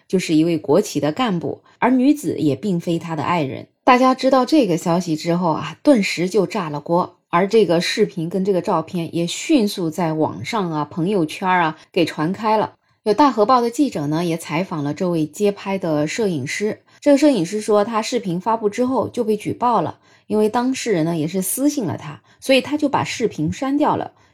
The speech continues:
因为街拍本来就应该尊重出镜人的意愿。那他也回忆啊，当时在街拍的时候，两个人并没有拒绝，很多摄影师都在拍，正大光明的站在他们面前追着拍，他们也并没有拒绝。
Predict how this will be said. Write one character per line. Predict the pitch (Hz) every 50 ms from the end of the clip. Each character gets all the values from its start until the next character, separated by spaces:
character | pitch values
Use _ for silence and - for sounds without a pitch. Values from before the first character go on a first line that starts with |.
| -
因 | 254 277
为 | 277 285
街 | 277 - 294 294
拍 | 294 285 285 285
本 | 285 - 160
来 | 135 120 147
就 | 160 - 208 190
应 | 202 208 208
该 | 208 208 208 214
尊 | 208 - 277 277 277
重 | 285 285 233 190 165 160
出 | 156 - - 262
镜 | 254 277 247 196
人 | 165 185
的 | 214 233
意 | 254 277 262 202
愿。 | 165 151 131 - - _ _ _ _ _ _ _
那 | 254 285
他 | - 302
也 | 285 233 151 156
回 | - - 147 127
忆 | 165 208 247 226
啊， | 170 139 135 156 -
当 | - 277 294 302
时 | 294 - 254
在 | 254 285 254 240
街 | - 269 262 262
拍 | 247 247 277 277
的 | 233 196
时 | 190 - - 160
候， | 175 185 147 - -
两 | - 170 151 139 139
个 | - 247
人 | 233 220 233
并 | 247 - 311 262
没 | 190 180
有 | 185 156
拒 | 151 - - 285 214
绝， | 160 - 123 113 110 107 _ _ - - _
很 | _ - 220 180 160 160
多 | 202 285 339
摄 | 339 339 349 294
影 | 226 180 147
师 | 135 - - 175
都 | 170 233 262 302
在 | 302 277 180
拍， | - - - 156 147 - _ _ _ - - - -
正 | - 339 311 262
大 | 254 233 -
光 | - 269 277 294
明 | 285 233 196 233
的 | 269 262
站 | 233 254 226 202
在 | 175
他 | 165 180 185
们 | 185 185
面 | 185 202 208 185 160
前 | 156 - 156 156 151
追 | - 294 320
着 | 320 269 190
拍， | - 156 127 101 - - _ - - _ -
他 | - 262
们 | 269 269 220
也 | 151 -
并 | - 294 339 311
没 | 226 202
有 | 196 160 156
拒 | 156 - 208 160 151
绝。 | - 139 95 - - -